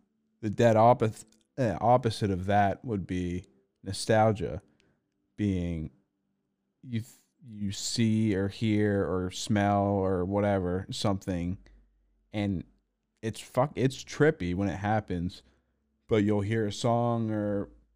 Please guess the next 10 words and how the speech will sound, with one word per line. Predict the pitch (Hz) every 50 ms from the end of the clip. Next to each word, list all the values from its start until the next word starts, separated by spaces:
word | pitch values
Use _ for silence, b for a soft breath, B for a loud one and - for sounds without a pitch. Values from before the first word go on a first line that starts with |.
| _ _ _ _ _ _ _ _ _ _ _ _ _ _ _ _ _ _ _ _ _ - -
whatever | 110 113 110 110 107 107 110 107
it | 104
is, | 107 113 110 107 104 101 101 - - b b b b b b b
and | 110 107
just | 98 107 101 98 - - - -
instantly, | 123 120 120 - - - 104 85 - 87 90 85 87 90 - _ _ _ _ _ _ _ _ _ _ _ _ _ _ _ _ _
like, | - 110 98 90 - - -
you're | 104 101 98 92
back | 92 - - 104 95 95 92 90 - - - - _ _ _ _ _ _ -
ten, | - - 117 101 98 92 92 95 92 90